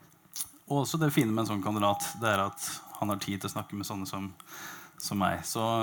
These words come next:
i stedet for å snakke om politikk, som jeg spurte han om, så begynte han å snakke om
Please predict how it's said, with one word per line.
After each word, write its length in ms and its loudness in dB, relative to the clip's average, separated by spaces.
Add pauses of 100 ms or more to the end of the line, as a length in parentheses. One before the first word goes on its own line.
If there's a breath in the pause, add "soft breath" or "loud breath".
(120)
i 80 0
stedet 300 2
for 80 -4
å 80 -6
snakke 160 -4
om 100 -4
politikk, 400 -4
som 180 -6
jeg 120 -2
spurte 320 -2
han 80 2
om, 240 -2
så 180 -6
begynte 240 -2
han 140 0
å 80 -8
snakke 240 -4
om 260 -4